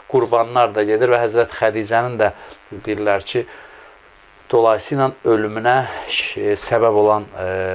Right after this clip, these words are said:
hadisələrdən biri, yəni əsası elə bu, e, Şə-, Şəb Əbi Talib idi. E,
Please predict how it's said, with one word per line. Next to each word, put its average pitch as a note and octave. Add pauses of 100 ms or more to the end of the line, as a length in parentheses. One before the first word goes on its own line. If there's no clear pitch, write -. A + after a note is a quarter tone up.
(380)
hadisələrdən G2
biri, G2+
yəni G2
əsası F#2+
elə G#2+ (160)
bu, G2+ (1000)
e, F#2+ (100)
Şə-, A2
Şəb -
Əbi G2+
Talib F#2
idi. D#2+ (640)
E, A#2+